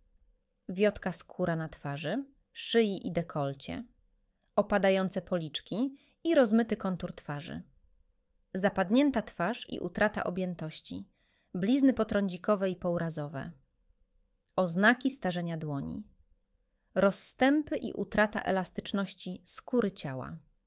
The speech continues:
Ważne. Terapia kolagenowa może być stosowana także jako element kompleksowej strategii odmładzania, wspomagając inne techniki, na przykład mezoterapię czy zabiegi z wykorzystaniem kwasu hialuronowego.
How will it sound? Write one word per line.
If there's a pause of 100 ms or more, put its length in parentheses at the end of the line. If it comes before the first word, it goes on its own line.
(640)
Ważne. (880)
Terapia
kolagenowa
może
być
stosowana
także
jako
element
kompleksowej
strategii
odmładzania, (340)
wspomagając
inne
techniki, (420)
na
przykład
mezoterapię
czy
zabiegi
z
wykorzystaniem
kwasu
hialuronowego.